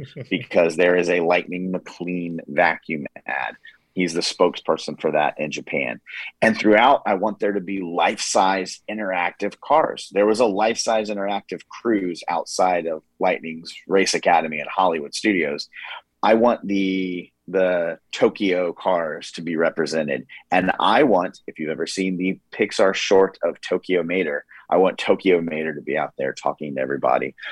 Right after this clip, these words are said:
Speaker 2: Um, much like Logan said, selfie, selfie
Speaker 1: Yeah.
Speaker 2: opportunity, or heck, photo pass opportunity, actually.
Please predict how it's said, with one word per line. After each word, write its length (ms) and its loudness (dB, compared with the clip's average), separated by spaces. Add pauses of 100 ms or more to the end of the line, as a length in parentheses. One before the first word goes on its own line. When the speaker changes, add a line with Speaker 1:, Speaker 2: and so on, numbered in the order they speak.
Speaker 2:
Um, 260 2 (160)
much 220 4
like 240 6
Logan 340 2
said, 360 4 (400)
selfie, 480 -4 (1080)
selfie 420 -4
Speaker 1:
Yeah. 80 -6
Speaker 2:
opportunity, 680 -6 (180)
or 100 6
heck, 300 2
photo 220 6
pass 280 -6
opportunity, 560 -8
actually. 460 -6